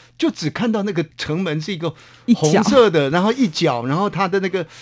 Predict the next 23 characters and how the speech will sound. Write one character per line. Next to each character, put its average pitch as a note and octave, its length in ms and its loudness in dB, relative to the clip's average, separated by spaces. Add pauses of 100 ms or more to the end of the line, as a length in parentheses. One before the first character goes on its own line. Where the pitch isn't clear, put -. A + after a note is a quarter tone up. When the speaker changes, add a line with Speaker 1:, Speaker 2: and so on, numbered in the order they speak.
(140)
Speaker 1:
我， E3+ 240 -10
我 F#3+ 180 -8
姑 G3+ 220 -4
且 C#3+ 160 -2
叫 F3 100 -2
做 E3 160 0
城 F3 360 -2
瓦 G#2+ 220 -4
呢， A2+ 220 -8
是 F#3 140 -8
翘 F#3+ 260 -2
起 C#3 140 -4
来 B2 60 -2
那 C#3+ 120 -4
个 D3+ 80 -4
样 D3+ 200 -2
子。 G#2+ 180 -10 (380)
你 G3 100 0
根 D4 160 0
本 C#4 140 2
不 G3+ 80 -2
知 C4 100 -2
道 G3+ 160 -2